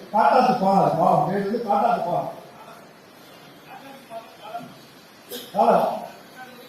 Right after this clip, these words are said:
பாலம், அக்காலத்துல காலம், காட்டாத்து பாலம். அதை நான் வந்து இந்த பாலத்தை கட்டி கொடுக்கணும் அப்படின்னு கேட்டு அவர் கொடுத்துருக்காரு.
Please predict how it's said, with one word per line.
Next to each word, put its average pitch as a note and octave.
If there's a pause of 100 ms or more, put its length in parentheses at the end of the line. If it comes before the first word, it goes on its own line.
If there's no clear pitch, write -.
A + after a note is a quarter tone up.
(880)
பாலம், A3
அக்காலத்துல A#3
காலம், G#3+
காட்டாத்து A#3
பாலம். F#3+ (920)
அதை A#3
நான் A3
வந்து A#3 (1200)
இந்த G3
பாலத்தை B3+
கட்டி G#3+
கொடுக்கணும் G3+ (380)
அப்படின்னு G#3+
கேட்டு A3
அவர் F#3+
கொடுத்துருக்காரு. F#3